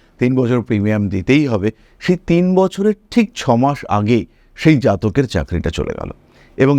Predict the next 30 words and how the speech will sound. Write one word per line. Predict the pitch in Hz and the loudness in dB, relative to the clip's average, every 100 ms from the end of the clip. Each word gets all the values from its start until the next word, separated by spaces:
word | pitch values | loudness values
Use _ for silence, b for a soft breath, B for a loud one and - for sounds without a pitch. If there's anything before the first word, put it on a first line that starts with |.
| 113 | 2
জাতকের | 117 113 147 139 160 165 - - | 2 2 -4 -2 0 0 0 -2
এই | 151 175 | 0 0
যে | 170 202 | 0 -2
সঞ্চয়, | - 127 117 107 139 104 - _ _ _ | 0 0 0 0 -2 -2 -8 _ _ _
যা | 98 127 143 - | 0 0 0 -2
আয় | 101 117 | 0 0
করেছি | 113 117 120 - 220 240 _ | 0 -2 -2 0 -2 -2 _
প্রায় | 113 123 196 _ | 2 2 0 _
পুরোটাই | 147 151 151 147 185 | -2 0 0 2 2
সঞ্চয় | 160 127 107 101 | 2 0 0 -2
করে | 87 87 | -2 -4
গেছি, | 73 76 - - b b - | -4 -6 -8 -10 b b 0
কিন্তু | 123 135 165 | 2 2 0
সেই | 123 117 | 0 0
সঞ্চয়টা | - 85 82 95 104 - - | 0 0 2 0 0 -6 -2
পুরোটাই | 131 131 131 - 165 147 | 0 0 0 0 0 0
ব্যর্থ | 67 65 - 80 | -4 -6 -8 -6
হলো। | 50 50 113 | -6 -4 0
এবং | 139 143 | 0 0
বৃশ্চিক | 110 - - 120 98 | -2 -2 -2 0 0
রাশি | 87 - 110 | -2 -4 -2
বা | 101 92 | 0 0
লগ্নের | 82 85 123 147 - _ | -4 -6 -4 -4 -4 _
প্রায় | 107 113 135 - - | 0 2 0 -2 -6
eighty | 92 - 87 | -4 -4 -2
to | 92 | -2
ninety | 87 87 90 - | 0 -2 -4 -4
percent | 87 92 82 87 | -4 -4 -2 -2
মানুষের | 87 - 95 82 | -2 -2 -4 -2
ক্ষেত্রেই | 101 - 135 | -6 0 2